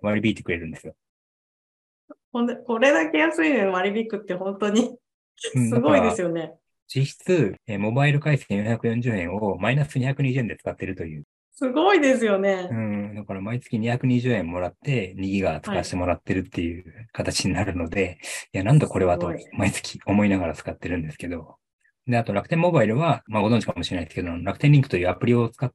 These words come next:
Speaker 1: て電話をすれば、
Speaker 2: うんうん。
Speaker 1: あの、無料で通話し放題なのと、あとは、まあ、留守電も無料なんですよね。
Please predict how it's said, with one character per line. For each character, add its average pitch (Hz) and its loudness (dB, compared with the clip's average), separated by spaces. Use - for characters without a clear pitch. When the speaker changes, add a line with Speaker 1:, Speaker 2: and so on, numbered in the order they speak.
Speaker 1:
て 147 4
電 104 2
話 95 -2
を 92 -4
す - -12
れ 98 -8
ば、 82 -6
Speaker 2:
う - -12
ん 175 -8
う - -12
ん。 - -18
Speaker 1:
あ 92 -8
の、 87 -6
無 95 -2
料 107 0
で 101 0
通 110 -6
話 101 0
し 107 -4
放 104 0
題 82 -4
な 82 -10
の 85 -14
と、 165 -2
あ 151 4
と 143 2
は、 107 4
ま 92 4
あ、 90 0
留 110 2
守 131 -4
電 170 0
も 165 4
無 147 8
料 143 6
な 135 4
ん - -6
で - -12
す - -20
よ - -10
ね。 143 -10